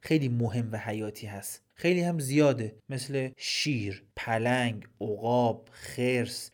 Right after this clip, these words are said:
شاهین و حالا خیلی حیوان دیگه. خیلی بعیده شما توی کتابا یا فیلم و سریال‌ها نشنیده باشین یا ندیده باشین که مثلاً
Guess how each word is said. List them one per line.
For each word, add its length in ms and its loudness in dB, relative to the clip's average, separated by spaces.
شاهین 720 -2
و 280 0
حالا 220 -4
خیلی 400 0
حیوان 360 -2
دیگه. 360 -10
خیلی 280 0
بعیده 480 0
شما 260 -6
توی 180 -8
کتابا 640 0
یا 180 -2
فیلم 480 -4
و 80 -4
سریال‌ها 640 -4
نشنیده 600 -2
باشین 460 -6
یا 100 -8
ندیده 460 -2
باشین 300 -6
که 100 -12
مثلاً 500 -6